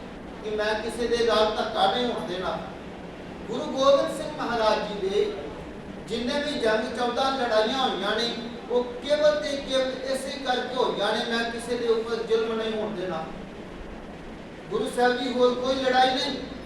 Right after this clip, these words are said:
ਗੁਰੂ ਸਾਹਿਬ ਨੇ ਸਭ ਨੂੰ ਇੱਕ ਪ੍ਰਮਾਤਮਾ ਦੇ ਨਾਲ ਜੋੜਿਆ। ਗੁਰੂ ਸਾਹਿਬ ਜੀ ਕਹਿੰਦੇ, ਜਦੋਂ ਹਿੰਮਤ ਆ ਗਈ ਮਨੁੱਖ ਦੇ ਅੰਦਰ, ਫਿਰ ਮੋਹਕਮ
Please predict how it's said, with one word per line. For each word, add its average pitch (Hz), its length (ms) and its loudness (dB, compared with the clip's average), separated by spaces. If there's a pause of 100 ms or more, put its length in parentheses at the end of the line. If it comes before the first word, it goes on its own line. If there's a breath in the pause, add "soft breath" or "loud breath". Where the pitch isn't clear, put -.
(920)
ਗੁਰੂ 233 200 -4 (100)
ਸਾਹਿਬ 240 200 6
ਨੇ 262 320 2 (540)
ਸਭ 277 240 4
ਨੂੰ 269 240 0
ਇੱਕ 262 180 2
ਪ੍ਰਮਾਤਮਾ 254 800 2
ਦੇ 247 160 -2
ਨਾਲ 214 320 4
ਜੋੜਿਆ। 202 580 4 (880)
ਗੁਰੂ 247 240 -6
ਸਾਹਿਬ 262 180 2
ਜੀ 262 80 -4
ਕਹਿੰਦੇ, 254 360 0
ਜਦੋਂ 247 280 0
ਹਿੰਮਤ - 400 -2
ਆ 214 180 4
ਗਈ - 140 -2
ਮਨੁੱਖ 247 260 -2
ਦੇ 240 340 -2
ਅੰਦਰ, 254 280 2 (1800)
ਫਿਰ 247 200 2
ਮੋਹਕਮ 262 540 2